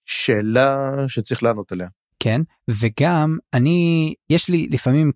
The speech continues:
Speaker 2: קושי בלדמיין סצנות בספרים, כשיש, קורה בהם משהו מאוד, אה, ויזואלי, למרות שאני אדם מאוד ויז-, ויזואלי בעצמי, אבל הפעם אני החלטתי, אני מתגבר על הקושי, וכשקראתי את התיאור של הטקס שעושה קוויקבן,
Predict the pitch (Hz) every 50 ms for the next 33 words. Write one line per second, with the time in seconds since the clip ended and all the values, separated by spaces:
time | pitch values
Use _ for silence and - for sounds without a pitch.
0 | - _ - - 147 151 - - - 113 113 117 120 - 113 113 107 104 104 104
1 | 107 - _ - 127 113 113 110 110 117 113 110 113 113 113 117 131 131 127 123
2 | 123 131 175 - - - - - - 123 120 117 - - 113 113 - - - -
3 | 110 107 127 143 147 147 151 - - - - 117 113 120 - - - - - -
4 | 117 123 139 135 139 127 123 123 120 120 - - 123 117 113 113 - 123 127 127
5 | 127 123 120 117 110 110 110 107 104 104 - _ _ _ _ _ - 113 117 104
6 | 101 113 - 127 139 131 117 110 110 113 127 135 - 143 123 107 101 113 123 127
7 | 127 - 110 120 123 127 123 113 117 - - 123 113 110 113 113 117 120 117 107
8 | 110 104 - - - 156 156 143 139 - - 127 107 110 110 107 107 - _ _
9 | _ _ - - - - 151 147 147 143 135 117 110 110 101 - - 131 123 -
10 | 131 - - 131 127 123 156 - - 120 113 110 107 107 - - 127 110 120 120
11 | 120 117 107 101 - - 123 123 - - 190 185 - _ _ _ _ _ - 110
12 | 110 - - - - 113 107 104 104 101 104 - - 120 117 127 135 - 139 -
13 | - 110 - - - - 139 131 135 - - 120 107 104 101 101 98 98 - -
14 | 139 - - 123 - - - 117 110 104 - - - - - - 156 - - -
15 | 110 120